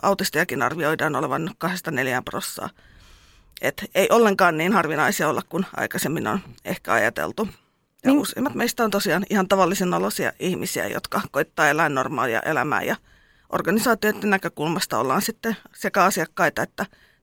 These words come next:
Speaker 1: työntekijöitä että sidosryhmäläisiä.
Speaker 2: Minkälaisia erilaisia koulutuksia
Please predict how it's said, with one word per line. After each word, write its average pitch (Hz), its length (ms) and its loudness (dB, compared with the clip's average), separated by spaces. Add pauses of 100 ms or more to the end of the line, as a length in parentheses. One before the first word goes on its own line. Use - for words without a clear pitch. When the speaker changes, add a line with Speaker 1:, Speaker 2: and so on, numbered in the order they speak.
Speaker 1:
työntekijöitä 156 640 -2
että - 200 -8
sidosryhmäläisiä. 151 920 -4 (880)
Speaker 2:
Minkälaisia 254 600 4
erilaisia 214 520 0
koulutuksia 208 720 2